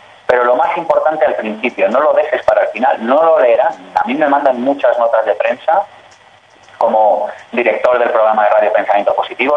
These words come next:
si no lo conoces, puedes ir y ver todos los vídeos en YouTube, tan solo poniendo Pensamiento Positivo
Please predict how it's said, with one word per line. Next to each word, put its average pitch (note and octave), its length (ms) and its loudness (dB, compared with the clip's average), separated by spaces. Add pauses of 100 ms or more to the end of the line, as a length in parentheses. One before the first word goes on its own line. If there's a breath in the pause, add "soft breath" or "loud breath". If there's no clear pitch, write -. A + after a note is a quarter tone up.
si G#2+ 120 -4
no G#2+ 120 0
lo A#2+ 140 2
conoces, G#2+ 380 0
puedes G#2 240 -2
ir G#2+ 200 0
y F#2+ 60 -4
ver A2 220 -2
todos G#2 180 2
los G2+ 100 0
vídeos G2+ 340 -2
en G2 100 -8
YouTube, B2 360 -2
tan - 140 0
solo G#2 240 -4
poniendo G2 500 0 (300)
Pensamiento F#2 420 0
Positivo - 600 -2